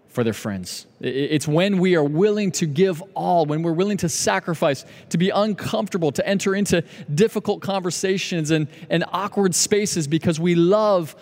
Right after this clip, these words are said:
one another. Love despite differences, love despite distance, whatever it may be. Jesus says, "That's the kind of love that I've demonstrated to you, and that's the kind of love you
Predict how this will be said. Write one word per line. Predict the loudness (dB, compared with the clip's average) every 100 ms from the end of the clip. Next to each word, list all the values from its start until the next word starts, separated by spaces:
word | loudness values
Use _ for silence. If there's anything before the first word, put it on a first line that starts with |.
| -14
one | -2 0 0
another. | 0 0 2 2 0 -6 -16
Love | 0 2 2 0
despite | -4 0 -2 -2
differences, | -2 -2 -2 -6 -2 -2
love | 0 0 0
despite | 0 -2 0 0 0
distance, | 0 0 0 -6 -4
whatever | 0 0 2 0
it | 0
may | 0
be. | 2 2 2 2 -2 -20 -14 -6
Jesus | 2 2 2 2
says, | 2 2 2
"That's | 0 0 -4
the | -6
kind | -6 -4 0 0
of | 0
love | 2 2 4 2 0 -8 -6
that | 0
I've | 0 0 0
demonstrated | 0 0 0 -2 0 0
to | 0 -2
you, | 0 -2 -6 -20 -20 -12 -2
and | 0
that's | 0 0
the | -6
kind | -4 -2
of | 0
love | 2 0 0
you | -2 0 0